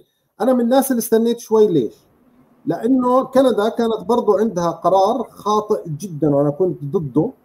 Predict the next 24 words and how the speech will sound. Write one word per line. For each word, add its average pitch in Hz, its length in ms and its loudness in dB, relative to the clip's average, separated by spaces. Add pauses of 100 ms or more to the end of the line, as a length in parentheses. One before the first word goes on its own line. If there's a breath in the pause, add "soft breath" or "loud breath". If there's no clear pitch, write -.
(320)
اللي 156 180 2
هو 226 200 4
الفرق 214 440 0
بين 208 180 6
الفاكسين 190 600 0
أربع 175 380 -2
أشهر. - 280 -10 (560)
إذا 139 100 0
الشركة 311 420 2
المصنعة 240 540 2
بتحكي - 420 -8
لك 208 180 0
الفرق 214 340 -2
بين 208 180 4
الفاكسين 185 460 -2
واحد 185 240 -4
وعشرين 156 360 -2
يوم 98 220 -6 (160)
أو 185 160 4
ثمانية 202 300 2
وعشرين 175 320 0
يوم 170 140 2
في 151 140 -4
موديرنا، 127 480 0